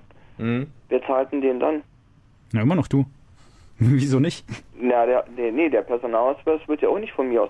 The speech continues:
Speaker 2: bezahlt. Jeder, der irgendwie von Jobcenter oder von Arbeitsamt Geld bekommt, der kann zum Bürgeramt gehen und kriegt ihn umsonst.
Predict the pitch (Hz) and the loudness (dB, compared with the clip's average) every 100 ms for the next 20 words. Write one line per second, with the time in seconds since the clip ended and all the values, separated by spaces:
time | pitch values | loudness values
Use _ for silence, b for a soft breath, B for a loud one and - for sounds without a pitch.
0 | - 101 123 120 120 - - b b b | -4 -6 -2 0 -2 -10 -20 b b b
1 | - 120 151 156 151 147 120 120 147 151 | -2 2 2 2 2 2 0 -2 -4 -6
2 | 151 139 135 - 165 160 139 139 139 - | -2 0 0 0 0 2 2 0 -2 -2
3 | 117 156 170 156 151 135 139 160 - 156 | 0 0 -2 -4 0 0 0 -2 -2 -2
4 | 151 - 139 143 139 143 127 120 165 165 | -2 -2 -2 -2 -4 -2 0 2 2 0
5 | 175 170 175 165 147 143 143 - 147 151 | -2 -2 0 0 -4 -6 -8 -4 -2 0
6 | 135 151 175 - | 2 2 0 -2